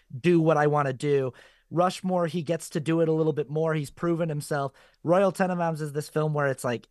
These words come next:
it all comes together for Wes Anderson. This is where, this is sort of the world's mainstream inter-, introduction to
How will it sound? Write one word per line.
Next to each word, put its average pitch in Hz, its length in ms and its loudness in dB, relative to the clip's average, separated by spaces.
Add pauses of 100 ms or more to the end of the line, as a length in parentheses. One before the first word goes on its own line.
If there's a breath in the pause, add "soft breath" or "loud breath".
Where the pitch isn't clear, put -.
it 151 140 6
all 147 160 4
comes 147 320 -2
together 107 460 -2
for 113 140 -4
Wes 107 240 -4
Anderson. 107 520 -4
This 127 200 -2
is 147 140 2
where, 143 240 2
this 160 220 -2
is 190 100 0
sort 190 200 4
of 165 100 0
the 160 80 4
world's 143 580 2
mainstream 143 720 -4
inter-, 139 320 -6
introduction 131 840 -2 (580 loud breath)
to 135 460 2